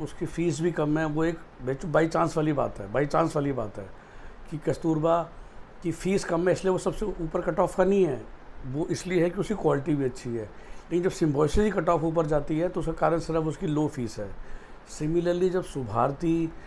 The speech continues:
या रोहिलाखंड जैसे कॉलेजों की कट ऑफ इतनी ऊपर है तो इसका मतलब है कि उनकी fees कम थी। मैं फिर से कह रहा हूँ, मैं ये नहीं कह रहा हूँ college ख़राब है,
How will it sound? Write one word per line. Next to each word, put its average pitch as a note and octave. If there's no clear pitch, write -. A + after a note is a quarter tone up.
या C#3
रोहिलाखंड D3+
जैसे D3
कॉलेजों D3+
की D#3+
कट C#3
ऑफ C3+
इतनी E3
ऊपर D#3
है E3+
तो D3+
इसका E3+
मतलब D#3+
है F#3
कि G3
उनकी F#3
fees -
कम B2
थी। G#2
मैं F3
फिर F#3
से G3
कह F3+
रहा F3
हूँ, F3
मैं E3+
ये F3+
नहीं G3
कह G3
रहा G#3
हूँ G3+
college F3+
ख़राब C#3+
है, G#2+